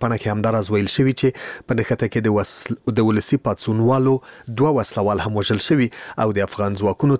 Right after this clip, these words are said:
څلور سرتیري ټپیان دي. وسلوالو طالبانو تر اوسه په دې اړه څه نه دي ویلي. له بلې خوا د پروان ولایت امنیتي چارواکي وایي، د ملي امنیت ځواکونو په مرکز چاریکار کې د پوځي عملیاتو پر مهال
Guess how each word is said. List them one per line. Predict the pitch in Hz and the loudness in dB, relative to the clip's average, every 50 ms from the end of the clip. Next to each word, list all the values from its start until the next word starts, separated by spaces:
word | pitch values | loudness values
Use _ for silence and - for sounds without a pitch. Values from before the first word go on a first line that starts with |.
| - - | 0 0
څلور | 117 113 135 147 139 - - - | 0 2 2 2 2 0 0 -2
سرتیري | 104 90 - - 110 98 104 - - 120 | -2 -4 -2 -2 -2 0 0 0 -2 -2
ټپیان | - - 139 120 110 101 | 0 0 0 0 2 0
دي. | 117 113 - - - - - - - 117 | 0 -2 -2 -6 -20 -20 -8 -4 -2 -2
وسلوالو | - - 131 123 131 139 139 127 - 120 | 0 0 2 2 2 2 2 0 0 0
طالبانو | 107 107 107 135 139 143 135 - 151 | 0 0 0 2 2 0 0 0 0
تر | - - | 0 2
اوسه | 135 - - 135 - | 2 2 0 0 -2
په | - 104 | -2 -2
دې | 104 107 - - | 0 -2 0 0
اړه | 110 117 120 - - | 0 -2 -2 -2 -2
څه | - 123 120 | 0 0 2
نه | 117 107 113 | 2 2 2
دي | 117 117 | 4 4
ویلي. | 120 117 117 123 113 - _ _ _ _ _ _ _ _ _ _ _ _ _ _ _ _ _ _ _ _ _ _ _ _ _ _ _ _ _ _ - - - - _ _ - - - - - - - 127 | 4 4 2 2 0 -2 _ _ _ _ _ _ _ _ _ _ _ _ _ _ _ _ _ _ _ _ _ _ _ _ _ _ _ _ _ _ -20 -20 -20 -20 _ _ -18 -14 -12 -10 -8 -2 0 0
له | 127 123 | 2 2
بلې | 131 131 127 - | 2 0 0 0
خوا | 135 127 123 | -2 -2 0
د | 120 117 - - | -2 -2 -2 -2
پروان | 117 110 113 127 147 156 147 127 | -2 0 0 2 2 2 2 2
ولایت | 113 107 104 104 101 - - - | 2 2 0 0 -2 -4 -4 -4
امنیتي | 113 110 110 110 - - 135 127 - | -2 0 0 0 0 0 -2 0 0
چارواکي | 117 101 107 120 135 131 - - 123 | 0 2 2 2 0 2 2 2 2
وایي، | 120 120 117 120 117 110 | 4 4 2 2 0 0
د | 104 107 | 0 0
ملي | 110 117 127 123 | 2 2 0 0
امنیت | 110 110 113 117 113 110 104 - | 0 0 0 0 0 -2 -2 -2
ځواکونو | - 107 98 90 - - 143 127 120 117 - - - - - - - - | 0 0 0 0 0 0 2 2 0 -2 -6 -12 -20 -20 -20 -14 -4 -2
په | 131 123 127 | 0 0 2
مرکز | 127 120 - - 139 127 - - | 0 0 0 0 0 0 0 0
چاریکار | - 117 104 107 101 - 135 127 123 - | 0 0 0 0 0 0 0 0 0 0
کې | - 110 101 | 0 0 0
د | 107 98 - - | 0 0 0 0
پوځي | 104 107 107 120 117 | 0 2 2 2 0
عملیاتو | 98 104 107 117 113 - - 101 - | 2 2 0 0 0 0 -2 -4 -2
پر | 107 92 98 104 | -2 -2 -2 0
مهال | 95 117 131 | 0 2 0